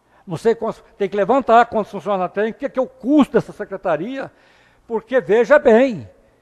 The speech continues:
O homem do campo tem que ser valorizado. Os conselhos comunitários, os distritos, a área rural tem que ser realmente valorizada. Não é só estrada.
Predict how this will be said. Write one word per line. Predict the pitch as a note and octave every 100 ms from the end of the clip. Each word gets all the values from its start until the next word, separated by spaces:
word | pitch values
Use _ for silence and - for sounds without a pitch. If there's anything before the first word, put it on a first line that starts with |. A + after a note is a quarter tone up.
| _ _ _ _
O | - G3
homem | G#3 D4 D4
do | C4+
campo | - A3+ D4
tem | - C4 D#4+
que | -
ser | B3+
valorizado. | G#3+ G3+ D3+ D#3+ C#3+ B2+ G#2+ _
Os | F#3+ -
conselhos | A#3+ G3+ - B3+ B3+
comunitários, | - G#3+ F3+ F#3 G#3 G#3 E3+ - _
os | A3 F#3+
distritos, | G3 - A3+ B3+ A#3+ D#3 _ _ -
a | G3+
área | G3 C4 D4 A3+
rural | F#3+ F#3 A3+ C4+
tem | - - - C4+ E4
que | - F3+
ser | - B3+
realmente | G3 A3 F#3+ G3
valorizada. | F#3+ F3 - -
Não | A3+
é |
só | A#3+ C#4
estrada. | F#4+ - G3+ A3 G3+ C#3+